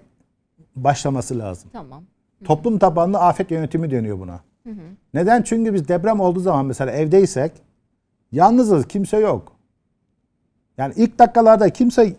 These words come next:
Speaker 1: devlet falan, konu komşu sana yardım edemeyecek. Herkes afetzede. Yani İstanbul'daki afad, doktor, polis, ambulans, itfaiye,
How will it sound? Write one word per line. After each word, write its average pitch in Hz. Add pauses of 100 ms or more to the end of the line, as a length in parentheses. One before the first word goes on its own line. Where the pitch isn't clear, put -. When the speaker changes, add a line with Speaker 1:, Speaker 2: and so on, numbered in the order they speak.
Speaker 1:
devlet 196
falan, 180
konu 180
komşu 185
sana 175
yardım 165
edemeyecek. 175 (300)
Herkes 220
afetzede. 104 (520)
Yani 160
İstanbul'daki 190
afad, 180 (420)
doktor, 175
polis, 175
ambulans, 170
itfaiye, 170